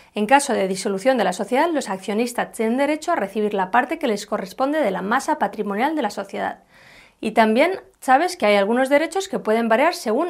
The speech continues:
el tipo de acción que compres. Por otro lado, como accionista, las obligaciones que adquieres son las de asumir las posibles bajadas de precio de las acciones.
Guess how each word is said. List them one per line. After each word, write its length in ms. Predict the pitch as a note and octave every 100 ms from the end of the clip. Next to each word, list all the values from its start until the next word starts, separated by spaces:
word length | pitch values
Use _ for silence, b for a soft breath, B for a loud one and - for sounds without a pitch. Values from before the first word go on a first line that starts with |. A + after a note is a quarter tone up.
| -
el 200 | G#3+ F#3+
tipo 200 | C#4+ D4+
de 80 |
acción 400 | G3+ - C4 E4
que 160 | E4+ G#3
compres. 540 | G3+ F#3 - - - _
Por 140 | A#3+
otro 220 | D#4 F#4
lado, 360 | F#4+ G3 A#3+ F#4+
como 180 | - G#3+
accionista, 560 | F#3 G#3+ G#3+ D4 - D4+
las 220 | D#4 A3
obligaciones 640 | G3+ F#3+ F#3+ F#3+ B3+ E4+ -
que 80 |
adquieres 420 | G3+ G3 A#3 D4+ E4
son 220 | - B3
las 180 | E4 E4+
de 80 |
asumir 360 | G#3 G3+ G#3+ G3+
las 240 | F#3 F3+
posibles 420 | - G3 C4+ D#4+ F4
bajadas 400 | F#3 - G#3 G3
de 120 | G3
precio 340 | A3 C#4+ F4+
de 80 | E4+
las 180 | F#3+ F#3
acciones. 500 | F3+ - G3 F3